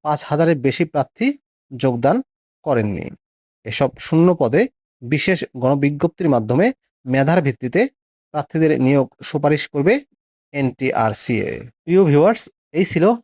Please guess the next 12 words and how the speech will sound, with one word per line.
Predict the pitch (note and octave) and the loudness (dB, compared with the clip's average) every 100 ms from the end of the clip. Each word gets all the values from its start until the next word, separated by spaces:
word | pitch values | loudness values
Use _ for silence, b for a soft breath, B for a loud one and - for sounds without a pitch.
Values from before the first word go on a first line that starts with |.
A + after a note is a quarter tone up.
| - - | -16 -8
এনটিআরসি | C#3 C#3+ - C#3 B2+ - D3+ D3+ | -4 -4 0 2 2 0 0 2
এর | |
একটি | D3+ - C#3 | 0 -4 -12
সর্বশেষ | - C#3+ C#3+ - C#3 - | -4 -2 -2 -2 -4 -6
আপডেট | A#2 B2 C#3 C3+ | -8 -4 -4 -4
তথ্য। | D3+ C#3 G3+ C4+ _ b _ - | -6 -4 -4 -4 _ b _ -8
বিশেষ | A2+ C3+ E3 D3+ - | -4 0 0 -2 -6
গণবিজ্ঞপ্তি | B2+ B2 B2+ C#3 C#3 D#3 - | -4 0 0 0 -2 -4 -4
প্রকাশ | D3 C#3 D3+ - | -6 -4 -4 -4
হচ্ছে | C#3+ - D#3+ | -6 -4 -6
শীঘ্রই, | - D3 D3+ A3+ C4+ b b _ | -4 -2 2 0 0 b b _
আর | - A#2 | -4 -2